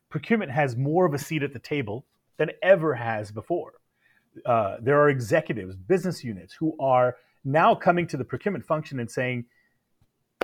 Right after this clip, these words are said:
Tell me what I do. Tell me h-, how do I, uh, make changes that are gonna help us meet our corporate goals,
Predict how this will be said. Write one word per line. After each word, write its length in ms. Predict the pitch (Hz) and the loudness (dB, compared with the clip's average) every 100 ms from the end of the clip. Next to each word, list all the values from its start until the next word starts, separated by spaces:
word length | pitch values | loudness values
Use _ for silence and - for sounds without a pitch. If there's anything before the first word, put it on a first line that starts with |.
| - - _ | -6 -10 _
Tell 160 | 180 175 | 4 6
me 120 | 165 | 6
what 120 | 143 | 6
I 120 | 127 | 4
do. 200 | 110 85 - _ _ _ _ _ | 4 -6 -16 _ _ _ _ _
Tell 140 | 190 | 2
me 140 | 202 202 | 4 2
h-, 80 | 151 - - | -2 -6 4
how 160 | 190 | 6
do 120 | 208 | 8
I, 200 | 202 147 - 151 | 6 4 -2 -12
uh, 60 | 151 139 | -12 -8
make 260 | 135 151 147 | -2 -2 -2
changes 600 | 175 175 135 120 107 - _ _ _ _ | -2 -2 0 -2 -2 -8 _ _ _ _
that 140 | 123 147 | -4 0
are 60 | |
gonna 360 | 131 160 143 139 _ _ - | 2 2 0 -4 _ _ -8
help 340 | - 175 - | 2 4 4
us 220 | 147 139 | 2 0
meet 280 | 131 143 165 135 | -4 -4 -4 -2
our 140 | 127 | -2
corporate 540 | - - 147 139 117 | 0 -2 0 -2 -8
goals, 340 | 104 104 - | -8 -8 -10